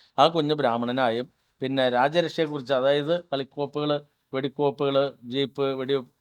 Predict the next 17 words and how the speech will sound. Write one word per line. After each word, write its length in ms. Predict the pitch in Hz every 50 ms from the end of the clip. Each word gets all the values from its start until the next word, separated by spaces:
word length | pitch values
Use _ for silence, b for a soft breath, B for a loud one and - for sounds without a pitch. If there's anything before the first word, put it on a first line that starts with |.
| _ _ -
അങ്ങനെയുള്ള 420 | - 135 160 180 185 175 170 165 165
ഉപകരണങ്ങളൊക്കെ 600 | 160 147 143 143 143 139 143 143 147 147 147 139
എടുത്താണ് 240 | 143 135 143 143 143
കുട്ടി 300 | 135 135 127 113 143 131
കളിക്കുന്നതെങ്കിൽ, 720 | 135 123 117 - - 120 120 120 120 113 107 101 101 95 - _ _ _ _ -
നമ്മൾ 200 | 135 139 151 151
കളിപ്പാട്ടം 440 | 151 151 147 143 139 143 143 147 147
വാങ്ങിച്ചു 220 | 147 143 135 123 131
കൊടുക്കുമ്പോ 340 | 120 110 110 104 98 - _ _ _ _ -
ആ 100 | 127 156
കുട്ടി 480 | 180 185 170 151 143 - - 175 190 180 - -
തീർച്ചയായിട്ടും 440 | 127 127 120 - 147 131 127 127 131
ക്ഷത്രിയനായിട്ടും, 920 | - - 120 107 - 110 120 123 120 131 131 120 113 110 - 135 151 - _ _ _ _ _ _ -
പിന്നെ 320 | 147 151 165 175 185 185 185 - 143
കച്ചവടം 460 | 135 _ - - 170 190 208 214 208
ചെയ്യുന്ന 240 | 202 180 175 170 175
രീതിയിലുള്ള, 680 | 170 165 156 156 160 156 151 151 147 143 135 139 -